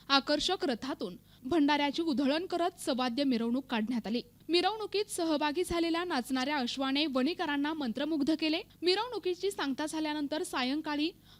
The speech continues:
खंडेराव मंदिर पटांगणात बारा गाड्या ओढण्याचा कार्यक्रम संपन्न झाला.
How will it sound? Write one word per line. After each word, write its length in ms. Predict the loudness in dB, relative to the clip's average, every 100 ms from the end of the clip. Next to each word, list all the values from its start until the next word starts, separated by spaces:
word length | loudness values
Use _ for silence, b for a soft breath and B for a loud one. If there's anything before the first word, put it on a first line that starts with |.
| B
खंडेराव 440 | 2 4 2 0 0
मंदिर 260 | 0 0
पटांगणात 600 | 0 -2 0 0 0 0 -4 -2
बारा 340 | 2 2 2
गाड्या 260 | -2 -2 0
ओढण्याचा 460 | 0 0 -2 -2
कार्यक्रम 440 | -4 -2 -2 0 -2
संपन्न 380 | -2 -2 -2 -4
झाला. 200 | -4 -4